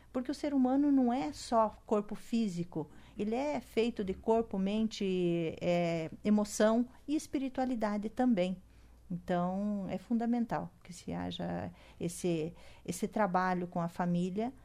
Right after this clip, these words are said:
porque o codependente, a família toda se transforma num codependente. O usuário passa a deixar de fazer algumas funções dele, que são responsabilidade dele, e quem vai assumindo isso?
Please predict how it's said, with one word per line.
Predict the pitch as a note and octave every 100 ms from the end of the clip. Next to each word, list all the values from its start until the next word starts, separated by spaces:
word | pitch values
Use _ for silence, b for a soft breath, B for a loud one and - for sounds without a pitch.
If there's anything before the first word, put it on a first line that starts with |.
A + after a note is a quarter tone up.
| b b -
porque | G3 F#3
o | G#3
codependente, | A#3 A3 A3+ A3 G3+ F#3 A#3+ C4 -
a |
família | - F#3+ G#3 A#3+ B3+
toda | C4 C#4+ A#3+
se | - G#3
transforma | F#3+ F#3+ - F#3+ F#3
num | F3+ F3+
codependente. | F3+ E3+ E3+ F3 D#3+ D#3 C#3+ - - B B
O | G#3
usuário | G3+ G#3 G#3+ A#3 A#3
passa | A3+ B3+ B3+ G#3+ -
a | G#3
deixar | A3+ A#3 - A#3+ C4
de | B3
fazer | - A3+ G#3 G3+
algumas | F#3+ F#3+ F#3+
funções | - G3+ - F#3+ F#3+
dele, | F3 F3 E3+ G3+
que | A3 F#3
são | F3+ F#3+
responsabilidade | F3+ F#3 F#3+ F3+ F3+ F#3 F3+ F3+ F3
dele, | F3+ G#3 B3+ B3+ B B
e | B3
quem | C#4 C4+
vai | A#3 G#3+
assumindo | G#3 A3 G3+ G3 F#3+ F#3
isso? | D#3 - -